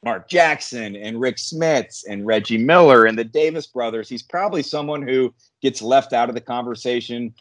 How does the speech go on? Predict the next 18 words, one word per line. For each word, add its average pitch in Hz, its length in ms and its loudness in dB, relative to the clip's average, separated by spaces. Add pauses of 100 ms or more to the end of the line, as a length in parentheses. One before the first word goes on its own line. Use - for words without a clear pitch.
(200)
so 135 160 0
many 120 200 0
times 110 440 -2
that 113 100 2
I 117 140 6
did 117 160 -2
not 113 200 0
want 104 120 -4
to 101 40 -8
leave 101 200 -6
him 92 80 -12
out. 90 240 -6
So 113 80 -8
I'm 127 80 -6
gonna 127 120 -2
put 120 220 -2
Derek 139 300 6
McKee 120 520 0